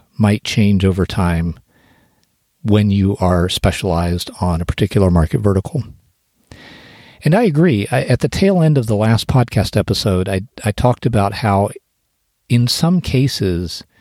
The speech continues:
you'll see people narrowing their service offering to focus just on their highest profit services. That's not the only way that this can unfold.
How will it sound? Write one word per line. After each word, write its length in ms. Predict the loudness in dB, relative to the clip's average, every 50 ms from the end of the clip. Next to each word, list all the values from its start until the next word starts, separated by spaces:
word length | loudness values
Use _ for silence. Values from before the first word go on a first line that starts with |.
| _ _ _ _ _ _ _ _ _ _ _ _ _ _ _ _
you'll 160 | 0 2 2 2
see 180 | 2 2 0
people 560 | 2 2 0 0 2 0 0 0 0 -2 -6 -10 -16 _ _ -6
narrowing 720 | -2 0 0 2 2 4 4 4 4 4 4 4 4 2 2
their 100 | 0 0
service 460 | 0 0 0 0 2 0 0 0 0
offering 400 | 0 -2 -2 -2 -4 -4 -4 -2
to 120 | -4 -6
focus 320 | -2 -2 -2 -2 -4 -8 -6
just 260 | -6 -6 -4 -2 -2
on 80 | 0
their 100 | 0 0
highest 340 | 2 2 2 2 2 0 -2
profit 360 | -2 -2 -2 -2 -2 -4 -4
services. 680 | -2 -2 -2 -2 -2 -4 -4 -2 -4 -2 -2 -2 -4 -4 -6 _ _ _ _ _ _ _ _ _ _ _ _ -20 _ -20 -20 -20 -20 -20 _ _ _ _ _ _ _ _ _ _ _ _ _ _ _
That's 320 | -2 0 0 0 0 0 0
not 220 | 0 0 0 0
the 140 | 0 2 2
only 400 | 4 4 4 4 4 2 2 0
way 400 | 0 0 0 2 2 2 2 0
that 180 | -2 -4 -4
this 160 | -4 -4 -6 -4
can 200 | -4 -2 -2 0
unfold. 800 | 0 0 -2 -4 -4 -4 -2 -2 -2 -4 -4 -6 -8 -8 -12